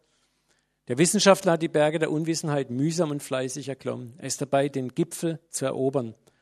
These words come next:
Doch als er sich über den letzten Grat hinwegzieht, wird er von einer Gruppe von Mystikern und Religionsstiftern begrüßt, die dort seit Jahrtausenden auf ihn warteten." Und das ist keine Arroganz gegenüber der Wissenschaft. Wir sollten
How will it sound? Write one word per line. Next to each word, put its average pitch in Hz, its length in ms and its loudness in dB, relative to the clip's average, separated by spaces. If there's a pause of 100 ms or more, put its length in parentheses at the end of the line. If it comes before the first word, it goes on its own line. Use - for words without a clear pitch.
(340)
Doch 117 140 -6
als 147 200 2
er 175 60 -2
sich 143 80 -2
über 151 140 2
den 135 80 -2
letzten 143 360 2
Grat 131 360 -2
hinwegzieht, 127 680 -8 (440)
wird 127 140 -4
er 131 60 -6
von 143 160 -8
einer 127 220 -8
Gruppe 143 280 -2
von 120 300 -8
Mystikern 143 540 -4
und 127 100 -6
Religionsstiftern 127 920 -6
begrüßt, 123 520 -8
die 120 80 -8
dort 120 240 -4
seit 120 240 -6
Jahrtausenden 123 680 -6
auf 110 180 -14
ihn 117 140 -14
warteten." 107 420 -16 (600)
Und 143 100 -2
das 180 100 6
ist 180 140 0
keine 185 320 4
Arroganz 160 680 2
gegenüber 143 440 -2
der 123 160 -4
Wissenschaft. 147 640 -8
Wir 135 80 -10
sollten 165 340 -2